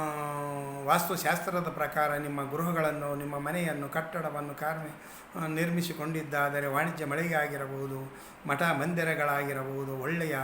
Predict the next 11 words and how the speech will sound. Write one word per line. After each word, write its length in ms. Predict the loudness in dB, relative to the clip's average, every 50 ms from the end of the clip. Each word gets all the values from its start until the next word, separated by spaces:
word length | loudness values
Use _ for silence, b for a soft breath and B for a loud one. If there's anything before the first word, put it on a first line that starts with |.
| -2 B B B B B -2
ಮಾಸಗಳಲ್ಲಿ, 680 | 2 2 2 4 2 2 2 2 2 2 0 0 0 0
ಒಳ್ಳೆಯ 360 | 0 0 0 2 2 0 0
ತಿಥಿಗಳಲ್ಲಿ 680 | 0 -2 -4 -4 -2 0 0 0 0 0 -2 -2 -4
ನಿಮ್ಮ 240 | -4 -4 -4 -4 -4
ಅಡಿಗಲ್ಲನ್ನು, 840 | -4 -2 -2 -2 -2 -2 -2 -2 -4 -4 -4 -6 -6 -8 -10 -10 B B B B B B -4
ನಿಮ್ಮ 240 | -2 -2 -2 -2
ಗೃಹ 240 | 0 0 0 0 0
ಪ್ರವೇಶವನ್ನು, 600 | 0 0 -2 -2 -2 -2 -4 -4 -4 -4 -4 -4
ಮುಖ್ಯ 300 | -4 -4 -4 -4 -2 -2
ದ್ವಾರವನ್ನು 600 | 0 0 0 0 -2 -2 -4 -4 -4 -4 -4 -4
ನಿರ್ಮಿಸಿಕೊಂಡರೆ 1160 | -4 -4 -4 -4 -4 -4 -6 -6 -8 -8 -8 -6 -6 -6 -6 -6 -8 -8 -10 -14 -14 -14 -16